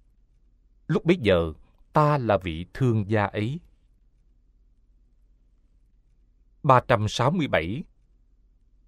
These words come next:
Chuyện vị y sĩ già. Tiền thân Saliya.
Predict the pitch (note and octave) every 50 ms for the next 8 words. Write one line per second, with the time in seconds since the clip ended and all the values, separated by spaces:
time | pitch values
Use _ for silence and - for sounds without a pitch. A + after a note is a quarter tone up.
0 | _ - B2+ G#2 F#2+ F2 F2+ G#2 G#2 F#2+ F#2+ G#2+ F#2+ G2+ - - D#3 D#3 D3+ C#3+
1 | B2+ - A2+ G2 G2+ C3 F3 - G#2+ G#2 F#2+ E2 D#2 C#2+ - - - _ _ _
2 | _ _ _ _ _ _ _ _ _ _ _ _ _ _ _ _ _ _ _ _
3 | _ _ _ _ _ _ _ _ C3 A#2+ F#2+ D#2 - - B2 A#2+ A#2 A2 G#2 F2
4 | - - - C3+ A#2 A2+ A2 A2 G#2 G#2 G#2+ G#2+ G#2